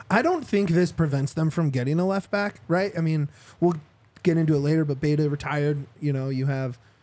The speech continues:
now Gutman out, Miguel there. I don't think this stops them from adding even a starting level guy, right? Because I think the book on Navarro is that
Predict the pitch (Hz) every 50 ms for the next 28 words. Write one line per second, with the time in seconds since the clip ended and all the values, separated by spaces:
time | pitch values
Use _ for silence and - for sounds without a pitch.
0 | _ _ _ _ _ _ _ - 156 135 131 139 135 120 151 151 147 143 147 143
1 | 143 143 - - 160 139 135 139 139 135 139 139 135 - 143 151 143 180 202 233
2 | - - - 202 190 180 170 - - - _ _ _ _ _ - 156 165 151 -
3 | - - 170 180 165 - - 185 175 165 151 165 151 143 147 151 147 151 147 143
4 | 143 143 - - _ _ _ _ - 202 226 233 214 170 139 - - - 151 160
5 | 151 147 139 131 113 98 104 101 104 104 - - - - _ _ _ _ _ _
6 | - 139 143 143 - 151 143 156 165 156 147 147 - - - - - - - -
7 | - 165 170 170 196 185 - - 165 156 175 196 202 202 196 190 185 170 170 170
8 | 170 165 165 160 147 139 156 147 143